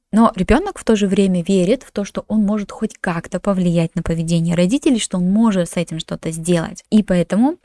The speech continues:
когда вот эта безысходность от того, что происходит в семье, родители постоянно ругаются, когда она ребёнка накрывает с головой,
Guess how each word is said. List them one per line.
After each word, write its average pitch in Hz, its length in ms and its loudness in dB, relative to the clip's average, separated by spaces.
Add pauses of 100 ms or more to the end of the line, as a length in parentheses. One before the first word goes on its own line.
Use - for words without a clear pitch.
(100)
когда 208 400 2 (100)
вот 196 140 -2
эта 220 160 2
безысходность 196 920 2
от - 140 -12
того, 202 200 2
что - 180 -6
происходит 180 600 0
в - 20 -4
семье, 247 480 0 (160)
родители 190 440 2
постоянно 175 500 2
ругаются, 240 480 2
когда 190 260 0
она 196 200 -2
ребёнка 190 420 0
накрывает 208 960 2
с - 40 -14
головой, 214 560 2